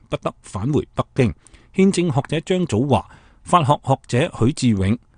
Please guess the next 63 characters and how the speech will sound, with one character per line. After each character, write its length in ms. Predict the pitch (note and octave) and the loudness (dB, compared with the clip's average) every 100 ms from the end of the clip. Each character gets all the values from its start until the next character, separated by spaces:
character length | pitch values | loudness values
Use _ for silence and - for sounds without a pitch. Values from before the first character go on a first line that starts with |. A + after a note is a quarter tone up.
| _ - | _ -2
維 160 | A#2+ | 0
權 220 | A#2+ A#2 | 2 4
人 160 | A2+ A#2 | 4 2
士 180 | - C3+ | 0 0
王 280 | G#2+ G#2 A#2+ | 0 0 2
麗 180 | A#2 | 2
紅、 200 | A2 F#2 C#2 - _ _ _ - | 0 -2 -4 -14 _ _ _ -2
律 80 | D3 | -2
師 340 | - - G3+ | 0 -2 0
李 160 | - C3+ | 0 -2
方 200 | - F3 | -2 -2
平 200 | B2 E2+ | -2 -4
等 120 | A2+ | -2
等 160 | C3 D3+ | 0 0
都 100 | - | 0
係 160 | D3 C3 | 0 0
被 160 | B2+ A#2 | 0 0
軟 260 | F#2 F#2 | 0 0
禁。 200 | G#2 G2+ - - | 2 0 -2 0
人 180 | A#2+ C3 | 2 4
權 200 | A#2+ B2+ | 4 4
觀 160 | G#3 | 4
察 120 | F#3+ E3 | 4 0
已 120 | C3+ | -2
經 160 | E3 D3+ | 0 0
係 120 | C3 - | 0 -2
呼 100 | D#3+ | -2
籲 100 | B2+ | -2
中 140 | G3 | -2
國 140 | D#3+ - | -4 -6
停 260 | - F2+ E2+ | -6 -4 -4
止 180 | A2 D3 | -4 -4
非 200 | F3 D#3+ | -2 -2
法 180 | - - | -2 -4
軟 200 | F2 F2 | -6 -4
禁。 240 | A2+ F2 - _ - - - - | -2 -2 -4 _ -20 -20 -20 -2
同 180 | A2 E3 | 2 4
一 60 | |
時 240 | - - G2+ | 2 0 0
間， 260 | C3+ C3 - _ - - | 2 0 -2 _ -8 0
中 100 | A3+ | 0
國 140 | G3+ | 0
各 100 | - | 0
個 120 | - C4+ | 0 0
官 280 | - A3 G#3 | 2 2 4
方 180 | G#3+ | 2
媒 220 | G3 F2 E2 | 2 0 0
體 80 | A#2+ | 0
響 220 | C#3+ F3 | 0 -2
十 120 | - | -2
八 120 | - C#3+ | -6 -2
大 120 | B2 | 0
來 80 | A2+ | 0
臨 380 | F2+ F#2 F#2 | 0 -2 -2
嘅 100 | G2 | -2
時 180 | C3 F#2 E2+ | -2 -2 0
候， 160 | - - | -2 -2
極 140 | - | -6
力 140 | C3 - | -6 -4
營 260 | G2+ G2+ G#2 | -2 0 2
造 140 | A#2 | 2
歡 380 | B2+ - G#3 F#3 | 2 2 2 4
樂 120 | C3+ | 2